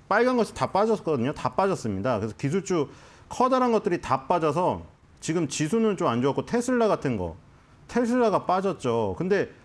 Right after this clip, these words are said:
여기에 그 기술주가 빠지고 자동차 쪽에 갔는데, 자동차 쪽에서 테슬라가 비중이 너무 높아서 그런데, 여기 보면은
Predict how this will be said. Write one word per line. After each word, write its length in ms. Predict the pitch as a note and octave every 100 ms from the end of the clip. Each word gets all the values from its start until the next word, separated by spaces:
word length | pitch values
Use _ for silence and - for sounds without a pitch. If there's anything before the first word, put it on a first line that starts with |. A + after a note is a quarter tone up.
| - -
여기에 500 | B2+ F3 A3+ A#3 G#3
그 500 | D#3 D#3+ D3+ C3+ A2 -
기술주가 600 | C#3+ C#3+ A#3+ A#3 G#3 G3
빠지고 560 | F#3 E3 E3+ G3+ B3 - - - _ - -
자동차 580 | - D#3 E3+ C#4 C4+ A#3
쪽에 220 | A3 F#3+
갔는데, 500 | D3 C#3 C#3+ E3+ D#3+ -
자동차 400 | - C#3 G#3 -
쪽에서 300 | G3+ F#3 D#3+
테슬라가 540 | - B3+ C#4 C4 G#3+ -
비중이 260 | C3+ D3
너무 240 | A2 A2+ F#3
높아서 320 | E3+ D3 A#2
그런데, 500 | G2+ F#2+ A2+ C3 D2 - _ _ - _ _ _ _ _ - - - - -
여기 200 | B2+ D#3+
보면은 600 | C3+ C#3+ D#3 D3+ G#2+